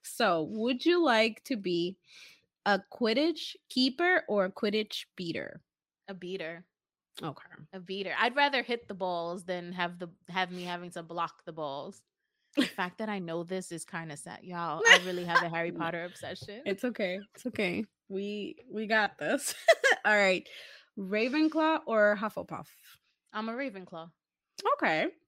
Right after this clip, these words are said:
Speaker 2: Mm-hmm. Yes,
Speaker 1: I see
Speaker 2: ma'am.
Speaker 1: you.
Speaker 2: As per Pottermore. <laughs>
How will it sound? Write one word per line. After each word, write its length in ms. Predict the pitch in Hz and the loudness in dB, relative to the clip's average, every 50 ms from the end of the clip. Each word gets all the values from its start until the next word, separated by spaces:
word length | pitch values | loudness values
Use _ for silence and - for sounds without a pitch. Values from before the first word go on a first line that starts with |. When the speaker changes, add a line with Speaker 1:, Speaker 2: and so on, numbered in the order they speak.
| _ - _ _ _ _ _ _ _ _ 254 | _ -20 _ _ _ _ _ _ _ _ -14
Speaker 2:
Mm-hmm. 300 | 262 285 311 339 339 339 370 - _ _ _ _ _ _ _ _ | -14 -14 -14 -14 -14 -16 -16 -20 _ _ _ _ _ _ _ _
Yes, 280 | 233 220 220 226 339 339 | -12 -8 -4 -2 -2 -2
Speaker 1:
I 80 | 359 453 | -4 -6
see 220 | 262 262 294 254 220 | -6 -6 -6 -6 -4
Speaker 2:
ma'am. 160 | 208 196 196 | -4 -4 -6
Speaker 1:
you. 360 | 202 202 208 220 240 269 269 _ _ _ _ _ 226 | -6 -8 -8 -8 -8 -10 -10 _ _ _ _ _ -6
Speaker 2:
As 220 | 254 254 240 - | -6 -6 -6 -8
per 180 | - 269 254 240 | -8 -8 -8 -6
Pottermore. 560 | - 247 233 233 240 233 226 226 220 233 269 320 | -8 -8 -10 -8 -8 -10 -10 -10 -12 -14 -16 -18
<laughs> 320 | 359 _ _ - - - | _ _ _ -20 -20 -20